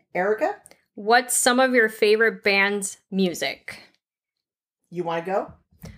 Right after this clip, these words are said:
Speaker 2: Well, I'm a rocker, one hundred percent. I do like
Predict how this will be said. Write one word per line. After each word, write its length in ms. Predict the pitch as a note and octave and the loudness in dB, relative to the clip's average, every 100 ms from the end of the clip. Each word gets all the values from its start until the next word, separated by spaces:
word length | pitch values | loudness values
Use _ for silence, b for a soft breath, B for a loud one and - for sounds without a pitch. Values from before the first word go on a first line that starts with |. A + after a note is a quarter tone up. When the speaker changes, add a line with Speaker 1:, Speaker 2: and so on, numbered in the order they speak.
| B B | B B
Speaker 2:
Well, 540 | G#3+ A3+ A3+ A#3 - _ _ _ - | -4 2 2 2 -2 _ _ _ 0
I'm 200 | A#3+ C4 | 0 2
a 80 | C#4+ | 2
rocker, 680 | B3+ A#3 B3 C4+ D4 F4 B B B _ _ _ _ _ | 4 2 2 2 2 -2 B B B _ _ _ _ _
one 160 | - G#3+ | -6 -6
hundred 360 | G#3+ A3 B3+ B3+ | -4 -2 -4 0
percent. 720 | C#4 C4 A3+ B3 D#4 - - _ _ _ G3+ | -2 2 0 0 -4 -12 -18 _ _ _ -8
I 40 | |
do 220 | F#3 A3 | -4 0
like 340 | A3 A3 G#3+ | 2 2 0